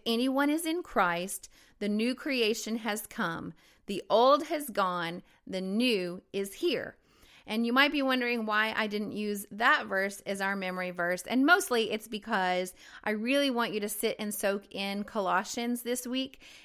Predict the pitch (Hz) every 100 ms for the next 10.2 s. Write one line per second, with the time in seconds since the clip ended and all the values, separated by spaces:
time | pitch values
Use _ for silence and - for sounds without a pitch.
0 | - 208 214 202 196 208 202 196 - 190
1 | 185 208 180 - 170 - - 190 - -
2 | 180 175 175 175 - 180 170 175 - 170
3 | 175 - - - _ 214 226 392 302 175
4 | 175 185 233 175 196 190 202 254 233 226
5 | 220 214 220 226 233 - - 180 - 185
6 | 180 170 170 - - - 196 196 202 202
7 | - 202 - 180 175 180 180 180 180 185
8 | - 180 - - - - - - - 202
9 | 190 190 190 190 196 190 180 - 185 214
10 | 339